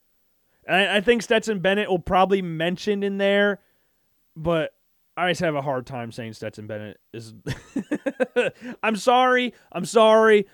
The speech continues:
I'm sorry. I cannot look at Stetson Bennett and think one of the top quarterbacks in college football. I know he's playing well. I know he's playing well. But I refu-, I'm not gonna sit here and say he is better than Hendon Hooker, Bryce Young, or C J Stroud. He's nowhere close to those guys.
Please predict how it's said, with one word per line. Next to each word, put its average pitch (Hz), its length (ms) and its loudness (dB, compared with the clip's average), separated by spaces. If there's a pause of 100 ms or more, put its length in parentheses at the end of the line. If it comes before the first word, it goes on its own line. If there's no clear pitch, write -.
(100)
I'm 160 120 -8
sorry. 190 500 4
I 175 200 2
cannot 196 480 -2
look 196 160 -2
at 190 100 -2
Stetson 190 360 -2
Bennett 175 280 0
and 165 140 -10
think 175 200 -6
one 170 140 -4
of 160 40 -4
the 151 60 -10
top 151 240 -6
quarterbacks 143 300 -2
in 135 60 -10
college 131 200 -4
football. 113 320 -10 (340)
I 175 80 2
know 214 100 6
he's 226 100 6
playing 208 220 2
well. 190 340 4 (320)
I 147 80 -8
know 170 80 0
he's 185 120 4
playing 190 220 2
well. 175 300 2 (960)
But 151 280 -6
I 175 140 -4
refu-, 180 360 -2
I'm 170 280 -2
not 180 240 2
gonna 170 140 -6
sit 175 200 -8
here 160 180 -4
and 143 100 -8
say 147 240 -4
he 147 160 -4
is 127 120 -6
better 143 360 0 (880)
than 139 280 -6
Hendon 156 280 -4
Hooker, 143 360 -4
Bryce 139 340 -2
Young, 127 220 -4
or 123 180 -6
C 123 140 -12
J 120 140 -8
Stroud. 104 260 -10
He's 120 100 -14
nowhere 139 200 -4
close 107 280 -8
to - 60 -14
those 98 140 -12
guys. - 300 -18